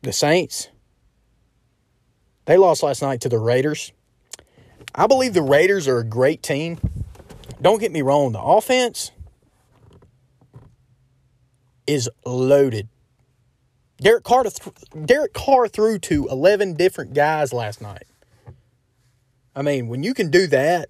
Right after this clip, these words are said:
and have Derek Carr playing efficient, they can beat anybody in the league. The only concern is if the offensive line stays healthy and the defense, especially the secondary.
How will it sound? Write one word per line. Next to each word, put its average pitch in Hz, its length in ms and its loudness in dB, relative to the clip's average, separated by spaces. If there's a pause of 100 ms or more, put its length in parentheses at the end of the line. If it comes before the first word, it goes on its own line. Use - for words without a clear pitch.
and 131 140 -6
have 143 260 0
Derek 139 340 0
Carr 151 260 2
playing 156 240 -2
efficient, - 420 -4 (220)
they - 100 0
can 330 100 -4
beat 254 140 2
anybody 214 340 2
in 196 60 0
the 165 80 -2
league. 151 300 0 (1400)
The 139 80 -2
only 220 200 6
concern 196 540 2
is 131 240 -2
if 131 160 0
the - 80 -10
offensive 175 500 0
line 175 200 0
stays 160 260 0
healthy 151 400 0 (960)
and 131 140 -2
the 123 60 -2
defense, 120 760 -4 (1400)
especially 139 720 0
the 120 80 -4
secondary. 110 680 -4